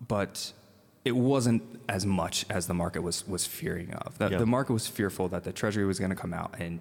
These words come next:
Speaker 1: and just blow way past the refunding.
Speaker 2: And just ask for a bunch of
Speaker 1: And
Speaker 2: money
Speaker 1: ask
Speaker 2: from the
Speaker 1: for
Speaker 2: market.
Speaker 1: way more money, and that was gonna stress the, the bond market out. It was gonna stress bond investors out. It was gonna stress equity investors out. Um, you would have seen a big reaction, and, and stocks probably would have moved lower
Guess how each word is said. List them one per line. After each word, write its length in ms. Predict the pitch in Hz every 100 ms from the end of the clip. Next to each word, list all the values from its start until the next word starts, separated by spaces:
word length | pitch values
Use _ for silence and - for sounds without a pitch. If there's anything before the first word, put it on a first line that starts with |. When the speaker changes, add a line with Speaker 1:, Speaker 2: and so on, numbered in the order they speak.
| -
Speaker 1:
and 160 | - 87
just 240 | 90 -
blow 400 | - 104 113 101
way 300 | 87 98 110
past 640 | 101 - 90 85 - - - - -
the 80 | 95
refunding. 720 | 92 90 - 87 82 87 - - -
Speaker 2:
And 100 | 120
just 140 | 101 - -
ask 220 | 104 98 -
for 180 | 101
a 20 | 85
bunch 240 | 98 101
of 40 |
Speaker 1:
And 80 | 117
Speaker 2:
money 120 | 110
Speaker 1:
ask 120 | 110 -
Speaker 2:
from 80 |
the 60 | 101
Speaker 1:
for 40 |
Speaker 2:
market. 280 | 87 98 110
Speaker 1:
way 240 | 117 120 127
more 220 | 123 110
money, 460 | 95 92 90 90 - -
and 280 | 107 101 98
that 160 | 104
was 120 | 101 104
gonna 160 | 104
stress 300 | - 104 90
the, 260 | - 87 -
the 160 | -
bond 220 | 87 87 85
market 260 | 87 87
out. 180 | 87 85
It 40 | 90
was 100 | 90
gonna 140 | 87
stress 240 | - 87
bond 240 | - 101 110
investors 360 | 101 101 95
out. 140 | 95 92
It 40 |
was 100 | -
gonna 120 | -
stress 300 | - - 104
equity 280 | 95 - 95
investors 420 | 92 92 - 95
out. 260 | 92 90 90 - - - -
Um, 160 | 90 87
you 140 | 90
would 120 | 90
have 80 | 85
seen 180 | - 87
a 20 |
big 240 | 85 90 90
reaction, 480 | 87 87 92 92
and, 380 | 90 90 90 85
and 180 | - 87
stocks 280 | - 85 -
probably 220 | - 85
would 80 | 82
have 80 | 87
moved 240 | 82 -
lower 380 | - - - -